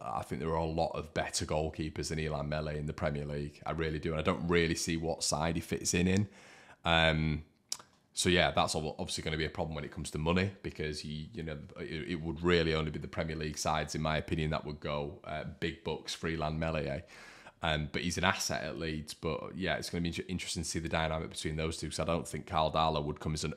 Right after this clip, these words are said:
come in as a number two. However, he might not have another option. He may not have another option. So maybe he's looked at Leeds and thought, "Well, okay, I don't have Bournemouth anymore. So, uh, that Premier League wage, I'll look at Leeds United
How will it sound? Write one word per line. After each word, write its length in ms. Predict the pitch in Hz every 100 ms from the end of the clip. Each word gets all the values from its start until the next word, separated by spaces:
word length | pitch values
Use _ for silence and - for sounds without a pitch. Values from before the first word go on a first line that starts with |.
| - -
come 140 | -
in 100 | 82
as 140 | 80 78
a 40 |
number 200 | 76 73
two. 380 | - 110 107 110 - -
However, 580 | - 80 90 98 104 95 - - _ _ _ _ _ -
he 120 | 110
might 220 | 92 85
not 140 | 80 76
have 120 | 82
another 240 | 78 80
option. 380 | - - - 69 - _ _ _ _ _ _
He 140 | - 101
may 260 | 101 101
not 200 | 101 95
have 160 | 95 92
another 260 | 82 78 90
option. 440 | - - 57 - - - - - - _
So 240 | - 82 80
maybe 240 | 85 87
he's 140 | 82
looked 240 | 85 - -
at 80 | -
Leeds 320 | 78 78 76
and 120 | 76
thought, 280 | - 76 -
"Well, 160 | 90
okay, 340 | 101 95 78 78
I 120 | 53
don't 140 | 95
have 140 | 82 -
Bournemouth 380 | 80 78 73 82
anymore. 500 | 78 71 76 76 78 - -
So, 460 | - 82 73 71 - - - -
uh, 160 | 85 80
that 180 | 80 -
Premier 240 | 85 78
League 240 | 80 76
wage, 420 | 76 76 78 76 -
I'll 100 | 82
look 160 | 80 82
at 60 | -
Leeds 220 | 82 -
United 440 | 85 95 - 71